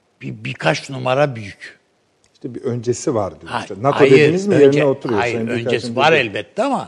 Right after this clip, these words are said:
Speaker 2: Hı hı.
Speaker 1: bu şu anda atılacak kartı, ya bunun, bu
Speaker 2: Ha.
Speaker 1: kartı şu anda ortaya çıkarmak için Türkiye'nin daha geniş, daha büyük bir perspektif planlamış olması lazım.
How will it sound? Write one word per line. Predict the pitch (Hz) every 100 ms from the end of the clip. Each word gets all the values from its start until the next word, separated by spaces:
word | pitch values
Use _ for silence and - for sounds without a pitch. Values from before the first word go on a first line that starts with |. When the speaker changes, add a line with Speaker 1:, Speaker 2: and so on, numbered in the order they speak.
| -
Speaker 2:
Hı |
hı. | 110 156 _ -
Speaker 1:
bu | 170 254 285 - _ _ _ _
şu | - - 269 233
anda | 180 151 151
atılacak | 139 151 143 127 143 127 -
kartı, | 135 127 - - - 180 _ _ _ _
ya | - - - -
bunun, | 120 170 170
bu | 160
Speaker 2:
Ha. | 123
Speaker 1:
kartı | 185 156 - 147 - _ _
şu | - 226 233
anda | 175 127 131
ortaya | 139 127 156 143
çıkarmak | - - 151 165 226 214
için | 175 233 302 - _ _ _ _ _ _ _ _ _ _ _ _ _
Türkiye'nin | - 196 160 165 196 240 - _ _ - 113
daha | 139 190 208 147 120
geniş, | 143 143 135 - - _ -
daha | 123 180 170
büyük | 175 160 - 143
bir | 135 104 _ _ _ -
perspektif | 139 135 - - - - 139 - - _ _ _ _ _ _
planlamış | - 60 57 - - -
olması | 57 53 - -
lazım. | - - -